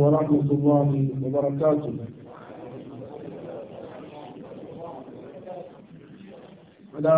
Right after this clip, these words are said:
ọpẹ́ fún Ọlọ́run Ọba. Wọ́n ìjẹ́jẹ́ fún Ànábì wa Muhammad sallallahu alayhi wa alihi wa sallam. Ọlọ́run Ọba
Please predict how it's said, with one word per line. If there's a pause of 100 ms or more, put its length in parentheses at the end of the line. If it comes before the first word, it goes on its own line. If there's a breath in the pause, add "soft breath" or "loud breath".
ọpẹ́
fún
Ọlọ́run
Ọba. (2750)
Wọ́n
ìjẹ́jẹ́
fún
Ànábì
wa
Muhammad (840)
sallallahu (140)
alayhi
wa
alihi
wa
sallam. (1500)
Ọlọ́run
Ọba